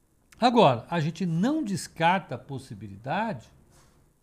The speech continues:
dele colocar essa Selic a sete e setenta e cinco ou até mesmo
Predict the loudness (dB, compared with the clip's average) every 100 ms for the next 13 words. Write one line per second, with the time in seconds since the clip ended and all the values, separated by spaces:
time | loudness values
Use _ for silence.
0 | _ _ _ _ _ _ -6 0 2 2
1 | 0 0 0 0 0 -2 -8 -12 -12 -12
2 | -8 -6 -4 -6 -10 -20 -20 _ _ _
3 | _ _ _ _ _ _ _ _ _ _
4 | _ _ _ _ _ -4 -4 -2 -2 -2
5 | -8 -6 -6 -6 -8 -6 -6 -6 -10 -20
6 | _ _ _ _ _ _ _ _ _ _
7 | _ _ _ _ _ _ _ _ _ -4
8 | -2 0 -2 0 -2 -6